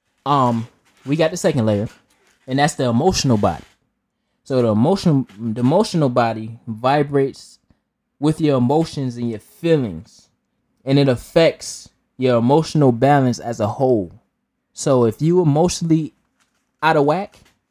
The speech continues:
that means your second layer, your, your second layer, your aura is out of whack. It's vibrating all over the place. It's not vibrating at a consistent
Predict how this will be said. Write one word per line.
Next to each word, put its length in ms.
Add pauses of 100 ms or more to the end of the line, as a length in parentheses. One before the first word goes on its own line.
(540)
that 180
means 260
your 140
second 420
layer, 360 (120)
your, 280
your 160
second 340
layer, 200
your 200
aura 300
is 140
out 140
of 60
whack. 220 (400)
It's 180
vibrating 580
all 280
over 160
the 60
place. 480 (220)
It's 140
not 220
vibrating 500
at 120
a 40
consistent 640